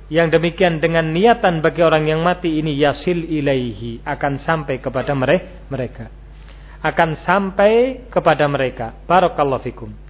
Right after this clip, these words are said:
Ini yang pertama. Kemudian yang kedua, orang tersebut menyembelih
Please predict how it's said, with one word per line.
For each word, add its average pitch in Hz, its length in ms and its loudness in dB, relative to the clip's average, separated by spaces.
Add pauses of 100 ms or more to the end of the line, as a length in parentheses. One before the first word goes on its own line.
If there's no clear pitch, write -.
(400)
Ini 151 480 -2
yang 139 320 -2
pertama. 117 480 -6 (960)
Kemudian 202 480 4
yang 214 80 0
kedua, 180 560 0 (1300)
orang 185 320 4
tersebut 180 840 -2 (960)
menyembelih 180 720 4